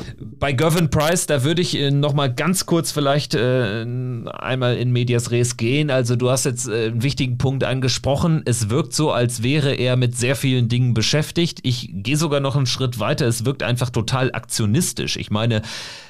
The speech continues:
er hatte jetzt zwei Wochen lang einen neuen Walk-on-Song, jetzt, äh, ist er wieder beim alten, dann hat er jetzt neue Spitzen, äh, erst will er den Boxkampf, äh, absolvieren, diesen Charity-Boxkampf, äh, ähm,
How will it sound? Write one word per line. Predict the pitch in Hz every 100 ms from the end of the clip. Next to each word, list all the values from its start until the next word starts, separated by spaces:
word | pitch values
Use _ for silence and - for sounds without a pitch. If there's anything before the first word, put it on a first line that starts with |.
| - - - - - -
er | -
hatte | 107 127
jetzt | 123 117 - -
zwei | 104 123
Wochen | 127 135 131
lang | 120 127
einen | 127 117
neuen | 107 123 127
Walk-on-Song, | 117 123 131 135 139 135
jetzt, | 127 123 123
äh, | - 87 80
ist | 104
er | 123 117
wieder | 113 113
beim | 107 104
alten, | 101 113 156 156
dann | 127 113
hat | 117
er | 123
jetzt | 113 113 110
neue | 107 107
Spitzen, | 101 - 131 - 165 160 165
äh, | 95 113 95 80
erst | 50 71 113 120
will | 120 117
er |
den | 113 113 110
Boxkampf, | 113 - - 120 107 104 -
äh, | 98 107
absolvieren, | 90 85 - 127 123 127 139
diesen | 117 117
Charity-Boxkampf, | 110 120 123 127 131 123 131 - - 139 160 -
äh, | - 117 120 117 104
ähm, | 113 113 110 98 98 110